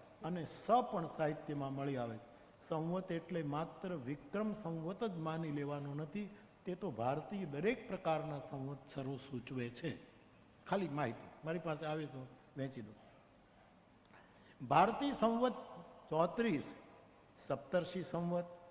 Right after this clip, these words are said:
કલયુગ સંવત, વીર નિર્વાણ સંવત, બુદ્ધિ નિર્વાણ સંવત, મૌર્ય સંવત,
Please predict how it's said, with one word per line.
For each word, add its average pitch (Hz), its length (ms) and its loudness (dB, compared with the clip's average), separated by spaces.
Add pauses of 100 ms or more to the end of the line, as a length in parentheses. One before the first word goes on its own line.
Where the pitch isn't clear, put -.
(300)
કલયુગ 156 380 2
સંવત, 160 440 0 (420)
વીર 156 280 0
નિર્વાણ 156 480 0
સંવત, 156 560 -2 (300)
બુદ્ધિ 135 320 -2
નિર્વાણ 147 460 0
સંવત, 151 400 -2 (340)
મૌર્ય 147 400 0
સંવત, 151 460 0